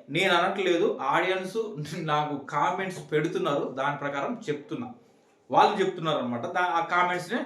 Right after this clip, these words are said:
నేను రూపంలో చెప్తూ నా ఒపీనియన్ కూడా కొంత కలిపి చెప్తున్నా. ఇది జరుగుతుంది. మీ ఒపీనియన్ కూడా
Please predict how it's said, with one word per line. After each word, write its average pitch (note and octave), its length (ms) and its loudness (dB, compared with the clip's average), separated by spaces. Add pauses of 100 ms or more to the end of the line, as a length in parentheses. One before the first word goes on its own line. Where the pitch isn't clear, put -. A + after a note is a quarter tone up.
నేను F3 400 -6 (200)
రూపంలో E3 640 0
చెప్తూ A3 520 0
నా E3 100 2
ఒపీనియన్ F3+ 440 0
కూడా D3+ 340 0
కొంత C#3+ 160 -4
కలిపి D3+ 580 -6
చెప్తున్నా. A#2+ 460 -8
ఇది A#3 160 0
జరుగుతుంది. E3 600 0 (360)
మీ A#3 320 4
ఒపీనియన్ G#3 440 2
కూడా - 260 -4